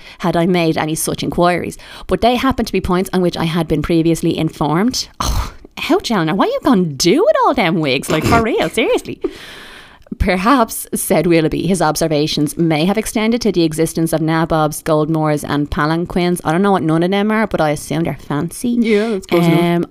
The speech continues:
Speaker 1: "I may venture to say that his observations have stretched much further than your candour." <gasps>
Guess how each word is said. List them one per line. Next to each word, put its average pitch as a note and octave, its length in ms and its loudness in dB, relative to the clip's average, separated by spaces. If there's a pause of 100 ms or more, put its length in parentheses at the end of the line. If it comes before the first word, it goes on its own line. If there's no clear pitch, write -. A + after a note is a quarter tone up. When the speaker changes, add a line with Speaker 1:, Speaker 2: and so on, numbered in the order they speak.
(120)
Speaker 1:
"I G#3 160 4
may F#3+ 220 4
venture B3+ 400 2
to A3+ 120 2
say F3+ 280 0
that D3 260 -2
his E3+ 480 0
observations C4+ 720 0 (220)
have - 100 -2
stretched - 300 -2
much E3+ 320 0
further E3+ 320 2
than D3+ 200 -4
your D#3+ 640 2
candour." E3 600 -2
<gasps> - 40 -6